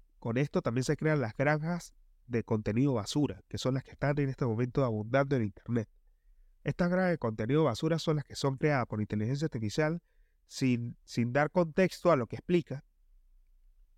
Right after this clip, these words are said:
Y las grandes empresas publicitan en este tipo de, de páginas basura sin darse cuenta.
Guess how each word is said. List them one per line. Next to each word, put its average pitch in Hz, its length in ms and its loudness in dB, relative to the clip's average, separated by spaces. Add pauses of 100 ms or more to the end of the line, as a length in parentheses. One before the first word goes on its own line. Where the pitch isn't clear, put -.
(560)
Y 139 100 0
las 123 160 0
grandes 151 300 2
empresas 143 480 -2
publicitan 135 720 -2
en 110 180 -4
este 127 180 -4
tipo 131 300 -2
de, 98 360 -8 (1300)
de 113 140 0
páginas 139 600 2
basura 147 580 0
sin 113 180 0
darse 104 240 -4
cuenta. - 380 -4